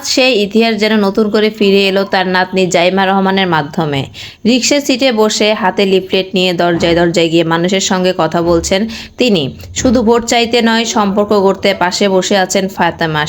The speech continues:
সেই ফাতেমা যে হচ্ছে বেগম খালেদা জিয়ার কাজের মহিলা গৃহকর্মী। সে একজন বিশ্বস্ত মানুষ, যিনি বেগম জিয়া দুঃখে সুখে নীরব সাক্ষী ছিলেন। এই উপস্থিতি যেন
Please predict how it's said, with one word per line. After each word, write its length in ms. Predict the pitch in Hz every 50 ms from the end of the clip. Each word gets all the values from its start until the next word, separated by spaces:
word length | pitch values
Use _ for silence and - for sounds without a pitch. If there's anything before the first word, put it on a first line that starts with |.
| - -
সেই 220 | - 240 247 247 240
ফাতেমা 440 | 233 202 170 - 165 156 156 151 143 151
যে 140 | 160 180 185
হচ্ছে 220 | 180 170 180 - 185 170
বেগম 280 | 180 180 170 170 170
খালেদা 360 | - - 185 185 170 165 175 170
জিয়ার 260 | - 175 180 180 175 175 175
কাজের 280 | 175 175 175 175 160 156
মহিলা 320 | 160 165 175 185 185 196 196
গৃহকর্মী। 680 | 175 160 160 165 160 160 160 160 160 143 143 143 139 139 147 - - - - - - - -
সে 100 | - - 262 254
একজন 200 | 247 220 247 226 220
বিশ্বস্ত 360 | 202 208 - - 233 226 226 226 190 165
মানুষ, 260 | 156 156 151 147 143 143 143
যিনি 200 | 151 185 202 226 233
বেগম 320 | 196 190 185 180 185 180 175
জিয়া 200 | 165 170 175 170
দুঃখে 380 | 160 170 170 170 - - 202 190 185 185
সুখে 380 | - - 185 175 - - 185 185
নীরব 300 | 180 175 170 160 160 165
সাক্ষী 380 | - - 175 160 - - 165 - -
ছিলেন। 280 | 160 151 143 143 - - - - - - - - - - 208
এই 80 | 254 277 247 240
উপস্থিতি 480 | 247 254 240 - 269 262 240 233 269 254
যেন 200 | 214 226 226 226